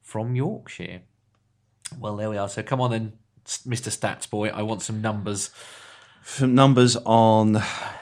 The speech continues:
Speaker 2: blimey.
Speaker 1: Le-, Leeds Bradford.
Speaker 2: Leeds
Speaker 1: What
Speaker 2: Bradford.
Speaker 1: kind of, uh, what kind of, uh, turnaround are we look-, looking at here? How many did they fly out?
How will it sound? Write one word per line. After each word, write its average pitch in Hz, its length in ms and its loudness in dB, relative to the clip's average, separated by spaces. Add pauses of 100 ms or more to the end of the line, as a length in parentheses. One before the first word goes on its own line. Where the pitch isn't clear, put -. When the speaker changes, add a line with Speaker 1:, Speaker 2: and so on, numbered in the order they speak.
(140)
Speaker 2:
blimey. 135 340 6
Speaker 1:
Le-, 156 60 2
Leeds 151 240 6
Bradford. 131 340 4
Speaker 2:
Leeds 214 300 4
Speaker 1:
What - 80 -16
Speaker 2:
Bradford. 98 420 4
Speaker 1:
kind 127 240 2
of, 113 240 -6
uh, 113 400 4
what 117 200 -6
kind 110 280 -6
of, 104 220 -12
uh, 98 140 -4
turnaround 98 600 -6
are 92 60 -8
we 92 100 -8
look-, 98 220 -10
looking 95 340 -12
at 90 120 -12
here? 95 200 -10
How 101 100 -6
many 98 180 -12
did - 120 -20
they 95 140 -8
fly 92 320 -8
out? 92 180 -10